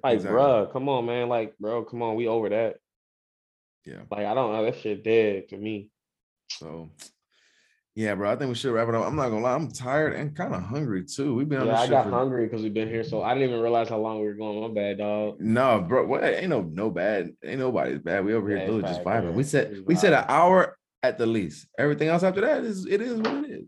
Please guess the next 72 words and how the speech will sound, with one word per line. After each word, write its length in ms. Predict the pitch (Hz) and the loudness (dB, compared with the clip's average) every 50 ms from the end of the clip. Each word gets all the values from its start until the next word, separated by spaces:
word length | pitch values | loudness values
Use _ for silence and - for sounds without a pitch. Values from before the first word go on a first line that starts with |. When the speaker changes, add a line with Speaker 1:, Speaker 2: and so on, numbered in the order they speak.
| 95 | -14
Speaker 2:
You 80 | 110 117 | -10 -8
know 60 | 120 226 | -6 -6
what 20 | |
I'm 40 | 117 123 | -6 -4
saying? 300 | 135 135 104 95 82 76 | -2 -2 0 0 0 -2
Speaker 1:
Facts. 20 | |
Speaker 2:
Like, 200 | - - - - | -4 -8 -6 -6
hey, 200 | 117 - - - - | -6 -6 -6 -12 -8
it 120 | 73 104 107 | -2 -2 0
is 80 | 101 | 0
Speaker 1:
True. 100 | 101 101 | 0 -4
Speaker 2:
what 120 | 131 131 151 | -6 -8 -10
it 100 | - - | -12 -14
is. 180 | - _ _ _ | -16 _ _ _
So, 400 | - - 98 95 92 85 - - - - - - - - - - - - _ - | -12 -6 -4 -4 -4 -4 -8 -12 -14 -16 -16 -16 -20 -20 -20 -20 -20 -20 _ -2
Speaker 1:
It's 60 | - | 2
a 40 | 143 | 4
Speaker 2:
yo. 80 | 139 139 | 6 8
Speaker 1:
good, 220 | 139 131 123 117 | 8 8 8 8
it's 120 | 135 147 | 6 6
a 40 | 139 | 4
good, 280 | 131 127 131 123 110 123 | 4 6 6 8 8 6
it's 100 | 139 - | 4 2
some 140 | 139 120 113 | 0 0 0
good 160 | 117 110 107 | 0 0 0
shit, 240 | - - 101 92 95 | -2 -4 -6 -4 -4
brother. 220 | 101 98 98 113 | -4 -4 -4 -4
Speaker 2:
Yeah. 360 | - 120 131 120 113 113 117 117 139 - | -2 0 2 4 4 4 2 0 -2 0
Anytime 420 | - 165 170 151 160 170 160 156 | 2 2 2 2 4 2 4 4
you 80 | 156 156 | 4 4
wanna 120 | 156 151 143 | 4 4 4
hop 120 | 147 143 | 4 4
back 140 | 143 143 139 | 4 2 2
on 100 | 147 151 | 2 0
this 120 | 156 156 | -2 -2
bitch, 220 | 143 151 156 156 143 | -2 -2 -2 -2 -2
bro, 200 | 139 147 147 147 | -2 -2 0 0
you 80 | 131 | 0
already 160 | 123 123 123 120 | -2 -2 -2 -4
know 180 | 120 120 117 | -4 -4 -4
what 120 | 113 104 98 | -4 -4 -4
it 80 | 92 | -4
is. 380 | 92 87 85 85 82 - - - - | -6 -6 -6 -8 -10 -12 -16 -12 -8
Fucking 200 | 110 107 101 92 | -6 -6 -6 -6
Scuddy 380 | 92 - - 113 107 101 95 92 | -8 -8 -6 -6 -4 -4 -4 -6
time. 480 | 95 85 82 80 80 76 73 76 76 _ _ _ _ _ _ _ _ _ - | -6 -6 -6 -6 -8 -8 -10 -12 -14 _ _ _ _ _ _ _ _ _ -6
Speaker 1:
Yes, 140 | 98 98 - | -6 -6 -4
sir. 500 | - 98 101 101 98 95 92 90 90 90 - _ _ _ _ _ _ _ _ _ _ - | -4 -2 0 0 0 0 0 -2 -6 -10 -14 _ _ _ _ _ _ _ _ _ _ -8
The 60 | 92 | -6
Speaker 2:
All 80 | - | -6
right, 100 | 98 90 | -4 -2
Speaker 1:
shit 120 | 80 110 113 | 0 0 0
Speaker 2:
bro. 80 | 98 98 | 0 -2
Speaker 1:
show, 180 | 104 101 95 95 | -4 -4 -6 -6
brother. 440 | 92 90 95 98 98 98 98 98 98 - - | -6 -6 -8 -8 -6 -6 -6 -8 -8 -8 -4
Let's 220 | 107 110 117 117 | 0 0 0 0
get 100 | 123 123 | 0 0
Speaker 2:
Uh, 60 | - | 0
Speaker 1:
to 300 | - - 151 147 135 117 | 0 2 2 4 4 4
it. 180 | 104 104 - - _ _ _ - | 2 0 -6 -12 _ _ _ -4
Speaker 2:
all 120 | 104 107 | -2 -2
right, 100 | 95 95 | -2 -2
bro. 120 | 92 92 101 | 0 0 2
I'll 80 | 123 143 | 2 2
holler 180 | 131 123 117 | 2 2 2
at 100 | 110 104 | 0 0
you 60 | 110 | -2
later. 220 | 101 104 104 104 107 | -2 0 0 0 0
I'll 60 | 120 | 0
hit 140 | 123 117 113 | -2 -2 -2
you 80 | 107 101 | -2 -2
up 100 | 90 - | -2 -4